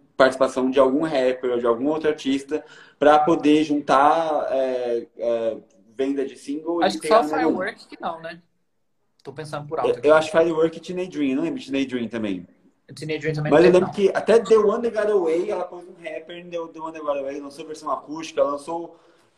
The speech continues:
Speaker 1: Então, é... talvez eu, eu, eu enxergue o Last Friday Night dessa forma, assim.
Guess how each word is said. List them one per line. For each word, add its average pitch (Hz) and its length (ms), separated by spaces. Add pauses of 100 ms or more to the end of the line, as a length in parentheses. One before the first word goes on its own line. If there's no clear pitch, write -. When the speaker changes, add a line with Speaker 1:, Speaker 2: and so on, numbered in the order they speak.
(180)
Speaker 1:
Então, 196 680
é... 127 1040
talvez 220 360
eu, 135 460
eu, 139 100 (280)
eu 139 120
enxergue 156 280
o 156 40
Last 139 180
Friday 131 180
Night 135 160
dessa 147 220
forma, 117 380
assim. 98 280